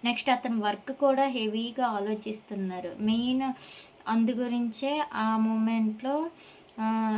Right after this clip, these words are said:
డబ్బుల గురించి కానీ అతని కెరియర్ కోసం కానీ ఎక్కువగా ఆలోచించవచ్చు. అందు గురించి అతను ప్రజెంట్ అయితే నేను ఎటువంటి ప్రామిస్ను కూడా నీకు ఇవ్వలేను అని అంటున్నారు. I can't express myself అని ఎందుకు ఇక్కడ అన్నారు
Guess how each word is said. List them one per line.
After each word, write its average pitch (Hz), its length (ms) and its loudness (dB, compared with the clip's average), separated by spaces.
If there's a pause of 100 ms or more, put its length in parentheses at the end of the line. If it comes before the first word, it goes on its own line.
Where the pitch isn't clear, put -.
(140)
డబ్బుల 214 420 -2
గురించి 214 340 -4
కానీ 214 220 0
అతని 220 260 2
కెరియర్ 233 420 0
కోసం 226 380 0
కానీ 220 220 4
ఎక్కువగా 214 400 -4
ఆలోచించవచ్చు. 202 760 -6
అందు 208 200 -4
గురించి 214 420 0
అతను 226 480 -4 (360)
ప్రజెంట్ 254 420 0
అయితే 226 280 -2
నేను 240 280 2
ఎటువంటి 254 1040 0 (460)
ప్రామిస్ను 240 680 2
కూడా 233 340 12
నీకు - 240 12
ఇవ్వలేను 208 880 6
అని 277 140 -8
అంటున్నారు. 196 680 -12 (1400)
I 220 60 -6
can't 233 360 -4
express 226 760 -10
myself 214 560 -6
అని 214 240 -2
ఎందుకు 208 360 -6
ఇక్కడ 220 340 -6
అన్నారు 190 540 -4